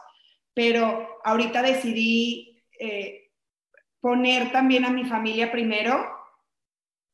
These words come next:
y dejar de entrenar para Tokio para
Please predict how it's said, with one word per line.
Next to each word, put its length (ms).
y 380
dejar 380
de 60
entrenar 460
para 240
Tokio 720
para 320